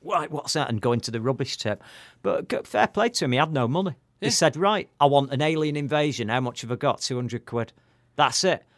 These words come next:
Speaker 1: The end, the end of second season of Blake Seven, a load of hairdryers, colanders and vacuum cleaners were approaching Earth.
Speaker 2: <laughs>
Speaker 1: I'm not joking. I can show you the bit and you'll go, "Hol-," I'll freeze it.
Speaker 2: Yeah.
Speaker 1: 'Cause the thing is, it was a dead quick shot. They d-, weren't counting on D V D.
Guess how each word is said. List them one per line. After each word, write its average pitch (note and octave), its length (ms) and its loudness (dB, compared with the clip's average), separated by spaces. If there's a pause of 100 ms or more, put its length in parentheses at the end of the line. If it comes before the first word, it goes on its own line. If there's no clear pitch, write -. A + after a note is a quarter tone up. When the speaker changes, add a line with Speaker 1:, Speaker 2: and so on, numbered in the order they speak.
(300)
Speaker 1:
The D3+ 140 -2
end, D#3+ 280 2
the C#3+ 220 0 (100)
end E3 220 4
of A#2+ 80 -2
second - 400 -4
season D3 380 0
of G2+ 100 -8
Blake A#2 260 0
Seven, C#3 400 -2 (380)
a C#3+ 80 2
load C#3+ 260 6
of C#3 100 2
hairdryers, C3+ 640 0
colanders B2 540 -4
and G#2+ 180 -8
vacuum C#3+ 400 -2
cleaners G#2+ 500 -8
were A#2+ 260 -4
approaching G#2+ 540 -6
Earth. C#3 320 -6
Speaker 2:
<laughs> - 40 -14
Speaker 1:
I'm D#3+ 160 4
not B3+ 200 4
joking. A3+ 340 0
I C3+ 40 -2
can C#3+ 180 -8
show G3 220 0
you D#3+ 120 -2
the B2+ 100 -4
bit G#3 180 2
and B2 100 -2
you'll C3 140 2
go, C3+ 240 0 (220)
"Hol-," D3+ 320 4
I'll C#3 140 6
freeze A#3 440 2
it. - 220 -10 (180)
Speaker 2:
Yeah. A#2+ 120 -8
Speaker 1:
'Cause D3+ 120 0
the F#3 80 2
thing A#3+ 220 2
is, G#3 120 6
it F3 100 0
was C3 120 0
a D#3 60 2
dead F#3 240 2
quick - 240 -2
shot. G3+ 360 4 (220)
They C#3 120 2
d-, C3 120 -10
weren't E3+ 320 2
counting F3+ 400 0
on A#2+ 140 -2
D A2+ 180 -2
V G#2+ 180 -6
D. C#3+ 300 -4